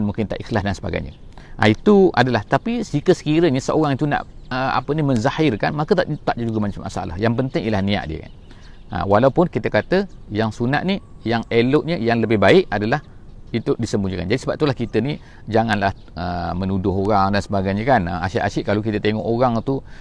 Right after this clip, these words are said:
uh, menzahirkan apa yang dia buat, maknanya, uh, sedekah sunat, eh, kita kata, "Oh, ni tak ikhlas, ni tak ikhlas," kan. Ha, itu bukan kerja kita, kan. Ikhlas tu dia dengan Allah Subhanahu Wa Taala yang pentingnya.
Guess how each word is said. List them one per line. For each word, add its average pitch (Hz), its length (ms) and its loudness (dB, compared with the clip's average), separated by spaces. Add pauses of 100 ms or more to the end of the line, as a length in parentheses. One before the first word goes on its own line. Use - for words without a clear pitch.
(240)
uh, 113 80 2
menzahirkan 117 880 2
apa 110 240 0
yang 120 160 6
dia 117 160 4
buat, 113 320 6
maknanya, 113 320 0 (400)
uh, 101 160 -2
sedekah 104 400 0
sunat, 120 240 -4
eh, - 80 -4
kita 110 80 -2
kata, 110 240 2
"Oh, 82 80 -2
ni 104 160 -2
tak - 160 -4
ikhlas, 107 400 -2
ni 113 80 -4
tak - 160 -8
ikhlas," 104 240 -8
kan. - 160 -6 (240)
Ha, 101 160 2
itu - 160 -4
bukan 139 320 2
kerja 110 320 0
kita, 92 320 -6
kan. - 80 -10
Ikhlas 131 320 0
tu 160 160 0
dia 123 240 2
dengan 101 160 -4
Allah 101 160 -2
Subhanahu 98 480 -2
Wa 95 80 0
Taala 98 400 0 (400)
yang 113 240 4
pentingnya. 117 560 2